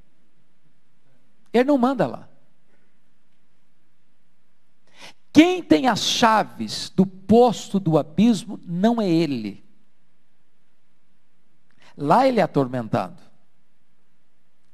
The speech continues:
Quem tem as chaves do poço do abismo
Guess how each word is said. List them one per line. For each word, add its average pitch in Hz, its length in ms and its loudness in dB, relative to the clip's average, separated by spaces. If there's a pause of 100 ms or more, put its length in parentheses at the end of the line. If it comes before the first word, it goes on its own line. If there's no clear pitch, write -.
(440)
Quem 240 260 4
tem 214 320 2
as 151 140 0
chaves - 640 0
do 123 100 -4
poço - 420 0
do 156 120 -4
abismo 170 600 -2